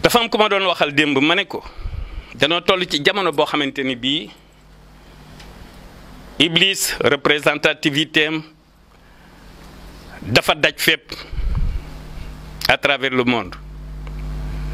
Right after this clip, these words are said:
Waaw. Fu kenn nekk,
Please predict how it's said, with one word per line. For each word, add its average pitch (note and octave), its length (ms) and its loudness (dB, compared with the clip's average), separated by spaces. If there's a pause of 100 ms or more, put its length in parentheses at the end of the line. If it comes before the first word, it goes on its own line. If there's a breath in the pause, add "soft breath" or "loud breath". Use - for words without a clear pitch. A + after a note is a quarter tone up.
(880)
Waaw. - 180 2 (1120)
Fu F3+ 120 6
kenn G3+ 220 4 (140)
nekk, - 320 4